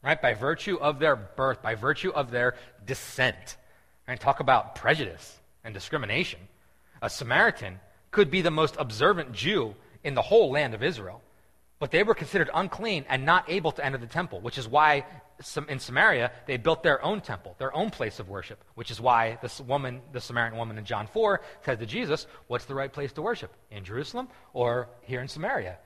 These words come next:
And Jesus says, "Neither one of those things matters. What matters isn't where you worship,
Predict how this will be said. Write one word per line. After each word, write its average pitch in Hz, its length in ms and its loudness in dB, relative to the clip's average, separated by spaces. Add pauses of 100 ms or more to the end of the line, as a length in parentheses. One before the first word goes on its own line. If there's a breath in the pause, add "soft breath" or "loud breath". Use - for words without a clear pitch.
(140 soft breath)
And 117 120 -10
Jesus 170 240 -8
says, 127 260 -4 (260)
"Neither 208 180 -4
one 202 140 -6
of 185 60 -8
those 202 160 -4
things 196 240 -10
matters. 196 480 -10 (220 soft breath)
What 143 120 -6
matters 156 300 -2
isn't 95 260 -8
where 101 160 -2
you 151 160 -6
worship, 107 340 -10